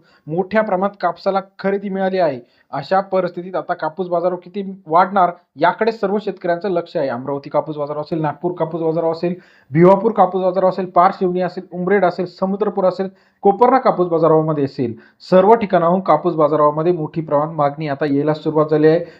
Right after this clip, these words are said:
महाराष्ट्रात आता कापसाचा बाजारावर किती वाढणार याकडे सर्व शेतकऱ्यांचं लक्ष लागलेलं आहे.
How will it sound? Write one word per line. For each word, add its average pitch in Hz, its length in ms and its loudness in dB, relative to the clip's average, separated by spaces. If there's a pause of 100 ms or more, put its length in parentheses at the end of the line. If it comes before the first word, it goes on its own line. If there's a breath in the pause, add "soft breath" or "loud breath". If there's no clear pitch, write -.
(100)
महाराष्ट्रात 170 420 4
आता 208 140 4
कापसाचा 202 380 0
बाजारावर 196 420 2
किती 220 200 0
वाढणार 175 440 6
याकडे 160 320 0
सर्व 165 240 0
शेतकऱ्यांचं 156 520 -4
लक्ष 143 260 -4
लागलेलं 139 340 2
आहे. 120 100 -4